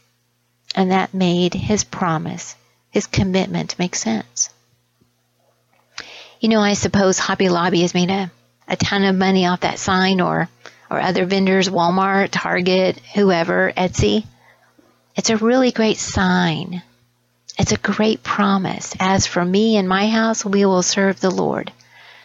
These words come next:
Joshua chapter twenty-four, verse fifteen. Yeah, it's a great sign. But you know, it was first a promise,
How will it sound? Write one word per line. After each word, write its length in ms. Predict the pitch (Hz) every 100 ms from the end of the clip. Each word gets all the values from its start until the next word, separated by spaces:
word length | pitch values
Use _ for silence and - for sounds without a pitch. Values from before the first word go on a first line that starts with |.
| _
Joshua 400 | - 175 175 175
chapter 300 | - 180 -
twenty-four, 540 | - - 196 196 190 175
verse 240 | 180 180
fifteen. 480 | - - - - - - _ _ _ _ _ _ _ _ -
Yeah, 220 | 190 202
it's 200 | 254 -
a 80 | 180
great 540 | - 185 175 202 208
sign. 640 | - 175 175 175 - - - _ _ _ _ _ _ _ _ _ 202
But 100 | 196
you 160 | 226
know, 460 | 233 240 240 233 220 _ _ _ _ - _ _ _ _ _ _ _ _ _ _ _ _
it 160 | 233 208
was 180 | 233 -
first 460 | - 240 220 -
a 20 | 185
promise, 800 | - 202 190 180 - - -